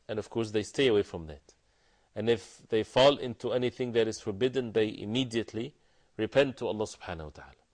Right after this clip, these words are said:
Or the opposite of that is what is mandatory,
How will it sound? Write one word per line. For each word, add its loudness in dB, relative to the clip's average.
Or 10
the 4
opposite 4
of 0
that 6
is -4
what 0
is -6
mandatory, 0